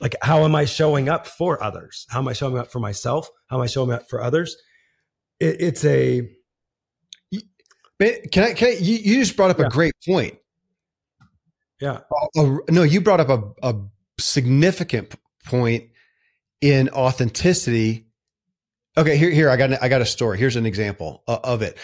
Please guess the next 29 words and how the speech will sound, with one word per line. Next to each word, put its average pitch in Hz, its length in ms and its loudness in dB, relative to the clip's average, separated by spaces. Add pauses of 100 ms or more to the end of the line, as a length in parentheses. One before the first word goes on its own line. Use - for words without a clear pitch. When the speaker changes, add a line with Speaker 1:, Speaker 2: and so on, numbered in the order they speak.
(160)
Speaker 2:
So - 260 2
I'm 156 200 4
at 151 120 2
this 135 160 2
event 120 280 0
a - 40 -14
couple 120 200 -2
weeks 120 200 -2
ago. 82 180 -8 (640)
Speaker 1:
Yeah. 110 100 -10 (400)
Speaker 2:
And 143 180 4
it 131 100 -2
kinda, 143 340 2
or 135 60 2
the 120 120 0
day 131 340 2
ended 123 500 2
or, 135 100 -6
or 120 240 -4
whatever. 110 640 0
And, 113 380 0
uh, 107 260 -4
a 113 80 -8
friend 131 280 0
of 123 60 0
mine 107 240 -2
who 110 120 0
was 110 140 -2
there 104 280 -2